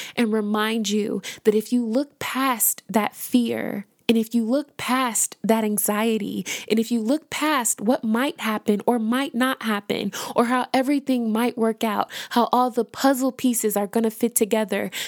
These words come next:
that you already have your answer, sis. That sign that you're looking for is already within you. And that is scary A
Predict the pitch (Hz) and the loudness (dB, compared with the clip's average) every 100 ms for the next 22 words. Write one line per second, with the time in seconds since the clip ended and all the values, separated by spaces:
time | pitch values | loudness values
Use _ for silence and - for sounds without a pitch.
0 | - 233 233 226 214 - 240 262 269 269 | 0 0 2 -2 -4 0 2 2 2 2
1 | 262 262 247 240 - 208 247 254 247 226 | 2 0 -2 _ -6 0 2 2 0 -2
2 | - 214 233 - 226 226 214 - 202 196 | 0 2 2 2 0 2 0 0 0 0
3 | - 196 - 196 - - - _ _ _ | -2 -2 -2 0 0 0 -2 _ _ _
4 | 214 247 277 - - - 254 254 233 196 | 0 2 2 0 0 0 0 0 -2 -2
5 | - 214 208 _ _ - 233 226 254 220 | -4 -4 -6 _ _ -2 0 2 2 2
6 | 214 240 262 254 269 269 277 285 _ _ | 0 0 -2 0 0 0 -4 -8 _ _
7 | _ _ _ 233 220 - - 233 240 254 | _ _ _ 0 2 -2 0 2 2 2
8 | 247 247 247 247 254 - 226 220 - 220 | 0 0 -2 -2 -4 0 0 0 2 2
9 | 214 202 190 208 214 220 208 _ _ _ | 2 -2 -2 -2 -4 -4 -6 _ _ _
10 | - 214 208 247 381 254 208 - - - | -2 0 0 0 0 0 0 0 -2 -2
11 | 233 240 254 247 262 - 220 214 208 202 | 0 0 0 -2 -4 -2 0 0 -2 -4